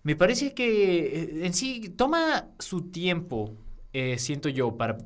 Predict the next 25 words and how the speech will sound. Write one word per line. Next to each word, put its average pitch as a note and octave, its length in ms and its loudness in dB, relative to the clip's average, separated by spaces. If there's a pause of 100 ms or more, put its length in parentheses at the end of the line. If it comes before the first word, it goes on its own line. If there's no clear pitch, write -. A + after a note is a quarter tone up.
(100)
establecer B2 600 -2
bien C3 260 0
su - 100 -4
conflicto A#2 480 -8
y B2+ 40 -2
establecer A2 520 -6
bien A#2 220 -6
el A#2+ 140 -4
aspecto B2 480 -4
realmente A#2 460 -2
interesante G#2+ 580 -6
de G#2+ 60 -4
esta G#2 160 -8
historia. A#2+ 400 -6
Pero D#3 140 0
una A#3 120 0
vez B3 140 -2
que A#3 120 -6
llega G3+ 200 0
ahí, E3 300 -2 (540)
lo B2 120 0
hace B2 140 0
bastante B2 320 -4
bien. B2 400 -6
Eh, A#2+ 420 -4